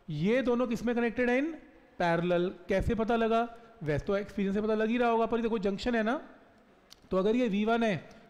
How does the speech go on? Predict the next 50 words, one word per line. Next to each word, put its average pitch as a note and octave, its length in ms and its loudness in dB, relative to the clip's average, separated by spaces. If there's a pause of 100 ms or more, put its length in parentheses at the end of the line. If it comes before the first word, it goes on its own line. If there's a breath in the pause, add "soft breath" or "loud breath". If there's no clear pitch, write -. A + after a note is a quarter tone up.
तो G3+ 60 2
ये A#3 140 2
वी F3+ 160 0
वन D3+ 220 -2
है, C#3+ 120 -4 (580 soft breath)
तो G3+ 60 0
यहाँ G3 240 2
से - 120 -8 (260)
junction A3+ 360 -2
है, F3 300 -2
ये G3+ 140 0
junction - 520 -6
है, D#3 80 -10 (440 soft breath)
ये F#3+ 280 2
वी A3+ 160 2
टू A#3+ 180 0
है A#3+ 80 2
तो B3 100 0
ये A#3 180 2
वी G#3 140 0
टू A3 140 -4
है, A#3 60 -2 (180)
ये A3 140 0
भी B3+ 140 2 (540 loud breath)
वी F3+ 200 0
टू G3 180 0
है F#3 120 2
और G#3+ 200 0
ये B3 160 0
वी E3+ 140 0
वन D3 200 0
है, D3 140 -4 (320 loud breath)
तो G#3 80 -2
पता G#3+ 200 0
लग A3+ 180 2
ही B3+ 100 2
रहा B3 120 4
है A3+ 160 2
कि A3 140 -6
potential F#3+ 480 0
difference A3 340 0
V F#3+ 160 0
one A3 160 2
minus G#3 280 0
V G3+ 140 0
two G#3+ 140 0
and G3+ 100 0
V G3 120 0
one G#3+ 140 2
minus G#3+ 400 2